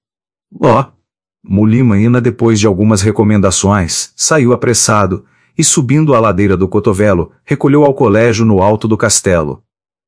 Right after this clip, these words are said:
Quando ele entrava à portaria, tocava a refeitório, reuniu-se a comunidade no poio, e comendo às pressas o necessário, ergueu-se, obtida a vênia do reitor.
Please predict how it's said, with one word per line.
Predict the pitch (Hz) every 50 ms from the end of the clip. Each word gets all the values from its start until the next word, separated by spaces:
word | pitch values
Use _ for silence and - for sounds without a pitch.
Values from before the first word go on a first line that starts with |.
| _ _ _ _ -
Quando | 139 135 143 135
ele | 127 123
entrava | 120 107 92 120 117 117 117 104 110
à | 107
portaria, | - 123 120 104 - 131 113 107 110 123 120
tocava | 123 - _ - 113 - - 117 123 120 123
a |
refeitório, | 110 123 117 - 117 107 92 - 127 117 123 123 127 123 - _ _ _ _ _
reuniu-se | - 156 175 170 156 160 180 190 175 - 147
a | 131
comunidade | - - 143 143 151 143 107 90 101 113 127 117 113
no | 110 107 98
poio, | - - 104 104 104 92 78 69 - _ _ _ _ _
e | - 165
comendo | - 143 117 113 131 135 123 117
às | 104 -
pressas | - 113 113 104 - 117 104
o | 117
necessário, | 123 120 110 - 135 123 - - - 113 104 104 107 110 101 101 - _ _
ergueu-se, | - - 131 139 135 143 156 180 160 - - - 127 - _ _
obtida | - 101 101 104 - - 127 110 113
a | 101
vênia | 85 104 113 113 107 101 98
do | 95 95
reitor. | 104 101 101 92 - 98 95 92 90 - -